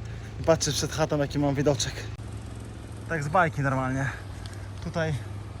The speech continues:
najprawdopodobniej jutro o godzinie szóstej rano będzie wschód słońca. I oficjalnie witam was w raju, moi drodzy. Ko Rong Samloen. Nauczyłem się w końcu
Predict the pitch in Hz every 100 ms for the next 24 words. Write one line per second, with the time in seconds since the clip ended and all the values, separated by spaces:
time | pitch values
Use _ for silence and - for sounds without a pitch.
0 | - - - - - - - - - -
1 | - - - - 139 147 143 156 139 151
2 | 170 160 156 156 165 156 151 143 - -
3 | - - - - 143 135 139 151 - 165
4 | - 151 147 147 139 - - - - -
5 | - - - - - 135 139 - 151 -
6 | 160 135 131 123 - - - - - -
7 | - - - - 151 143 156 185 170 165
8 | 151 127 - - - - - - - -
9 | - - 156 160 156 - 180 175 151 143
10 | 139 135 113 110 - - - - - -
11 | - - - - 190 160 160 170 165 -
12 | - - - - 165 175 160 120 107 -
13 | - - 131 139 - 160 143 147 123 156
14 | 139 160